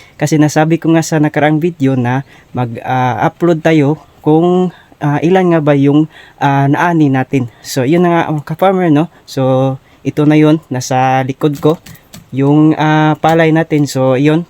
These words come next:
tuyo na yan. So pinatuyo na natin yan. So ayan. So ito na yung lahat. So nga mga ka-farmer, no? So bago tayo umabot sa ganito, sa pagpa,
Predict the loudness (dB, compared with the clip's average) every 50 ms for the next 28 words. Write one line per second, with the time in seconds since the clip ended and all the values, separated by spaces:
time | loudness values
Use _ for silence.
0 | _ 0 2 2 4 4 4 2 2 2 2 4 2 2 0 -2 -6 _ _ _
1 | _ _ _ _ _ -14 -8 -4 -2 -2 -2 -2 -4 -6 -4 -2 -2 -2 0 2
2 | 4 4 4 4 4 4 4 2 0 0 0 2 2 2 2 0 -2 -4 _ _
3 | _ _ -16 -10 -8 -6 -4 -2 0 0 0 0 0 -2 -6 _ _ _ _ _
4 | _ -14 -8 -4 -2 -2 0 -2 -2 0 0 2 4 4 4 4 4 4 2 0
5 | -2 -4 -6 -2 0 0 0 -2 -4 _ _ -20 -18 -12 -8 -4 -4 -2 -2 -4
6 | -4 -6 _ _ _ _ -2 -2 0 2 2 0 0 0 -2 -4 -2 0 0 2
7 | 2 2 2 2 2 2 2 0 0 0 0 2 2 2 2 2 2 2 2 2
8 | 2 2 0 0 0 0 2 2 2 2 2 0 0 -2 -4 -6 -4 -2 0 0
9 | 2 2 2 0 0 0 -2 0 -2 -2 0 0 0 -2 -4 -4 -2 0 0